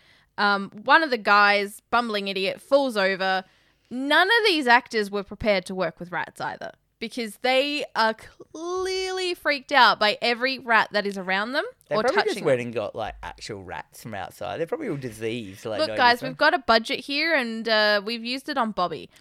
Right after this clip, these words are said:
Speaker 1: We're just gonna go pinch a bunch of rats
Speaker 2: But,
Speaker 1: and, uh,
Speaker 2: but yeah,
Speaker 1: you'll be fine.
Speaker 2: anyhow, Glenn Danzig, protester, somehow falls over and gets a rat cage on him.
Speaker 1: Yep.
Speaker 2: An unescapable to get out of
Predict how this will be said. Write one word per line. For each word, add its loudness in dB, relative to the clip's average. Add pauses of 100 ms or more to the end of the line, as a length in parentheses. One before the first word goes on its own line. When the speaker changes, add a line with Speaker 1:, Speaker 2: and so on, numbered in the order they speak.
(160)
Speaker 1:
We're -2
just -10
gonna -2
go 0
pinch -8
a -4
bunch -4
of -12
rats -10
Speaker 2:
But, 6
Speaker 1:
and, -4
uh, 0
Speaker 2:
but 4
yeah, 6
Speaker 1:
you'll 8
be 4
fine. 2
Speaker 2:
anyhow, 2
Glenn 4
Danzig, 2
protester, 0
somehow 6
falls 6
over 10
and 6
gets -2
a 2
rat 2
cage 2
on -2
him. -8 (200)
Speaker 1:
Yep. -2
Speaker 2:
An 4 (100)
unescapable 4 (200)
to -8
get 2
out 6
of -2